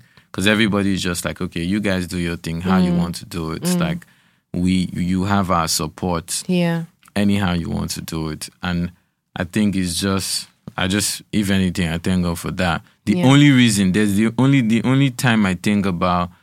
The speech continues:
Speaker 1: like, doing something big is, like, if we, like, got, like, Netflix, um, an airline sponsor, a country sponsor,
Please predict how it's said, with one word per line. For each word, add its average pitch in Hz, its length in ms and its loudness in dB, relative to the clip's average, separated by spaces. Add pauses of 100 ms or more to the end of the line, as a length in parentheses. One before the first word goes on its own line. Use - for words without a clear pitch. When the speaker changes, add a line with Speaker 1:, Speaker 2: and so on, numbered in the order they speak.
(320)
Speaker 1:
like, 90 200 2
doing 104 220 2
something 95 520 0
big 90 360 -2 (140)
is, 92 180 -2
like, 92 260 0
if 107 240 -2
we, 92 160 -2
like, 87 240 -2
got, 95 280 -4
like, 82 280 -4 (380)
Netflix, 90 920 -2 (520)
um, 85 600 -2 (760)
an 92 220 -2
airline 104 380 2
sponsor, - 640 -6 (1000)
a 92 160 -2 (120)
country 107 480 2
sponsor, 80 760 -4